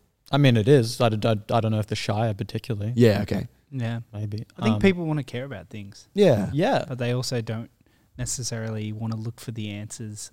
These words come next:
Speaker 3: of the big things.
Speaker 2: Mm. And I think, I think what I mean by it being prevalent here is because I think the other thing that's prevalent here is that, um, that lack of spirituality.
Speaker 3: Yeah.
Speaker 2: Um,
Speaker 3: Mixed with consumerism.
Speaker 1: Mm.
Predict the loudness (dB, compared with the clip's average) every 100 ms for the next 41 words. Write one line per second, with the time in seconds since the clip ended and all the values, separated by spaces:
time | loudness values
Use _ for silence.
0 | -16 -18 -18 -14 -16 -14 -16 -16 -16 -18
1 | -18 -20 -18 4 8 8 6 6 8 10
2 | 8 8 8 8 6 4 4 2 -2 -4
3 | -8 _ _ _ 0 4 4 4 2 2
4 | 2 2 0 0 2 4 4 4 4 6
5 | 6 6 6 4 2 2 2 2 0 0
6 | -2 -2 -4 -4 _ _ _ -6 -4 -2
7 | -2 -4 -6 -12 _ _ _ _ _ _
8 | -6 -4 0 0 0 4 2 2 -4 -2
9 | 0 -2 -2 -4 -4 -6 -10 -16 _ _
10 | _ -10 -10 _ -2 0 0 2 2 2
11 | -2 -6 -6 -6 -6 -4 -4 -6 -6 -10
12 | -12 -14 _ _ _ _ -6 -4 -4